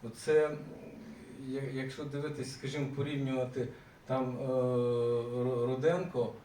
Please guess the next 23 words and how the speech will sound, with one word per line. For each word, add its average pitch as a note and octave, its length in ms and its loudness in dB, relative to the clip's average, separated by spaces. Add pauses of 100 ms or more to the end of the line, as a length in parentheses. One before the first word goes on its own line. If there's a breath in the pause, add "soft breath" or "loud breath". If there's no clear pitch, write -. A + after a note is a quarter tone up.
(440)
перед B2+ 180 4
яким B2+ 300 0
я B2+ 140 4
преклоняюсь, B2 800 0
що - 160 -8
його, B2 540 2
по-моєму, B2 400 -2
з - 20 -8
Лук'яненком, A#2+ 760 -2 (160)
е, A#2+ 240 -4 (340)
спочатку B2 440 -10 (200)
присудили A#2 560 -4
до A2 120 -4
страти, D3+ 400 -2
потім A2+ 540 -6
замінили A#2 440 -4
на A2+ 440 -6
двадцять G#2+ 220 -4
п'ять A2+ 200 -2
років. G#2+ 360 -4
Руденко A#2 400 -4
писав - 420 -6 (280)
вірші. G3+ 500 0